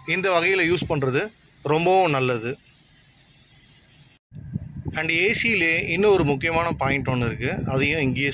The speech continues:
சொல்லிடலாம். So, இந்த ஏ சியை நம்ம வெஹிக்கிள் ஆஃப் பண்றதுக்கு முன்னாடி ஏ சி ஆஃப் பண்ணுவோம், அது எல்லாருக்குமே நமக்கு தெரிஞ்சது தான்.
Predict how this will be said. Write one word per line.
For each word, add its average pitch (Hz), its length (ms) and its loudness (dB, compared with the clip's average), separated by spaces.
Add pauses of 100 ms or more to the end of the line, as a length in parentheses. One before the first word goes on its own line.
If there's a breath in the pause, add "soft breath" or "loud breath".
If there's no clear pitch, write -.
சொல்லிடலாம். 117 460 -2 (560 loud breath)
So, 170 200 0
இந்த 180 180 2
ஏ 180 260 2
சியை 202 260 2
நம்ம 139 400 0 (300)
வெஹிக்கிள் 226 440 -2
ஆஃப் 185 340 0
பண்றதுக்கு 180 440 0
முன்னாடி 160 420 0 (360 loud breath)
ஏ 170 160 2
சி 202 180 2
ஆஃப் 160 300 2
பண்ணுவோம், 143 260 2
அது 143 100 0
எல்லாருக்குமே 151 400 0
நமக்கு 139 340 0
தெரிஞ்சது 143 340 2
தான். 147 260 -2